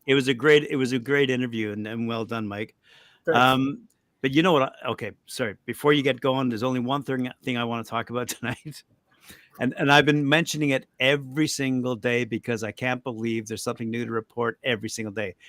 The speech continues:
Speaker 1: These guys have kept the momentum going. Let's talk just for a brief moment. Let's talk about this Jake Paul, Tommy Fury fight just for a brief moment, uh, because I can't believe what happened today at the press conference, okay?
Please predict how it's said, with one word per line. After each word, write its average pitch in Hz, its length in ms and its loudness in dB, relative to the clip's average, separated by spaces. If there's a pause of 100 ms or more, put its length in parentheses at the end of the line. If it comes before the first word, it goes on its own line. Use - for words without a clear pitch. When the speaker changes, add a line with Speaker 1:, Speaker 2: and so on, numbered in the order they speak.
(140)
Speaker 1:
These 143 200 4
guys 135 280 2
have 113 120 -8
kept - 220 -4
the 143 80 -2
momentum 123 500 -2
going. 117 400 -2 (180)
Let's 120 160 -6
talk 113 220 -2 (220)
just 143 160 -6
for 147 80 2
a - 20 4
brief 147 300 -2
moment. 110 340 -6 (380)
Let's 123 100 -2
talk 135 160 4
about 123 140 0
this 110 140 -6
Jake 131 340 -4
Paul, 113 240 -2
Tommy 113 300 -4
Fury 113 280 -6
fight 110 300 -4
just 123 160 -8
for 123 80 -4
a 104 60 -4
brief 131 340 -4
moment, 107 340 -4 (540)
uh, 120 160 2
because 123 280 2
I 120 160 4
can't 151 280 2
believe 131 320 4
what 120 140 0
happened 110 420 -2
today 110 300 -2
at 104 100 -6
the 95 60 -8
press 101 280 -8
conference, 98 560 -12
okay? 110 380 -8